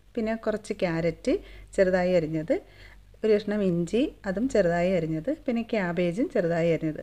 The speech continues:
അപ്പോൾ നമുക്ക് ഇതിലേക്ക് ഇഷ്ടമുള്ള വെജിറ്റബിൾ ചേർത്ത് കൊടുക്കാം. ഞാനിവിടെ, ഏ, ക്യാബേജും ക്യാരറ്റുമാണ് ചേർത്ത് കൊടുത്തിട്ടുള്ളത്.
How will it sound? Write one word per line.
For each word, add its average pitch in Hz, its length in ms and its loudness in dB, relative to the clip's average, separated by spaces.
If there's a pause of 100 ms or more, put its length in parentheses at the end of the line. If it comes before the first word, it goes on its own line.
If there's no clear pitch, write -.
അപ്പോൾ 220 160 -4
നമുക്ക് 220 280 -2
ഇതിലേക്ക് 220 360 -2
ഇഷ്ടമുള്ള 240 520 0
വെജിറ്റബിൾ 208 420 0
ചേർത്ത് 196 360 0
കൊടുക്കാം. 190 360 -2 (360)
ഞാനിവിടെ, 220 560 2 (100)
ഏ, 208 100 -4
ക്യാബേജും 196 680 0
ക്യാരറ്റുമാണ് 185 600 0
ചേർത്ത് 165 320 -2
കൊടുത്തിട്ടുള്ളത്. 170 560 -2